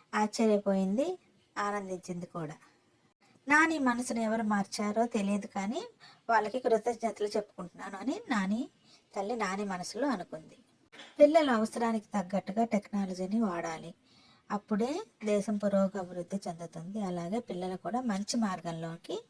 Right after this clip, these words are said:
నడుస్తారు. ఇలాంటి మరిన్ని చిన్ని కథల కోసం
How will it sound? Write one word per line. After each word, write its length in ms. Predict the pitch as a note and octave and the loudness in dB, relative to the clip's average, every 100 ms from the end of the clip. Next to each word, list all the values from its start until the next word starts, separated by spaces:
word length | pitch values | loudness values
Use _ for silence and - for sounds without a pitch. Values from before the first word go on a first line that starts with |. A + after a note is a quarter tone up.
| G#3+ | -14
నడుస్తారు. 600 | D#3 - - D3 C#3+ _ _ _ _ _ _ _ _ _ _ C#4+ | -14 -16 -16 -16 -18 _ _ _ _ _ _ _ _ _ _ 2
ఇలాంటి 520 | D4+ D4 C4 B3+ D#4+ | 6 6 6 0 -4
మరిన్ని 480 | B3+ G#3+ A#3 A#3 B3 G#3+ | -2 2 2 2 0 -2
చిన్ని 200 | G3+ G3+ | -6 -4
కథల 280 | F3+ F3 | -4 -6
కోసం 520 | E3 D#3+ E3+ - D4 | -8 -8 -8 -8 -10